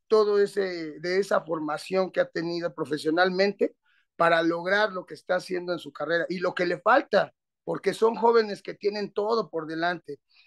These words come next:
Así como ellos, yo también en su momento, eh, tuve la oportunidad de despegar a esos niveles y todo lo que uno logra en su carrera, cuando llega uno a este punto, eh,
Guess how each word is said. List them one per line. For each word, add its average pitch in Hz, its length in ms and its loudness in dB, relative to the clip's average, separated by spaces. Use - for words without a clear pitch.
Así 170 260 -4
como 208 320 2
ellos, 208 300 0
yo 190 120 -4
también 190 520 2
en 185 80 -4
su 151 160 -14
momento, 190 720 0
eh, 170 400 0
tuve 220 240 4
la 190 100 2
oportunidad 165 580 0
de 190 80 2
despegar 170 640 0
a 185 60 6
esos 165 260 -6
niveles 180 720 -2
y 156 280 -8
todo 208 260 6
lo 185 180 0
que 151 260 -2
uno 180 300 2
logra 175 380 0
en 170 80 -6
su - 120 -14
carrera, 160 480 2
cuando 185 420 4
llega 208 320 4
uno 202 260 -2
a 185 140 -2
este 185 240 -8
punto, 165 640 -4
eh, 165 400 0